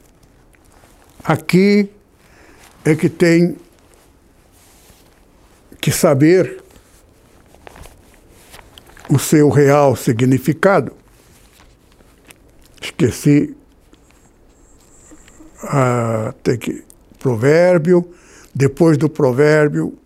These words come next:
Eclesiastes, capítulo três,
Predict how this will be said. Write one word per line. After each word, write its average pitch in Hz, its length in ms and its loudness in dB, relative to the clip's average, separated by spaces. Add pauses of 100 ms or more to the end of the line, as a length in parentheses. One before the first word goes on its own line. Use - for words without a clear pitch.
(220)
Eclesiastes, 156 1200 0 (400)
capítulo 175 580 0
três, 196 680 -2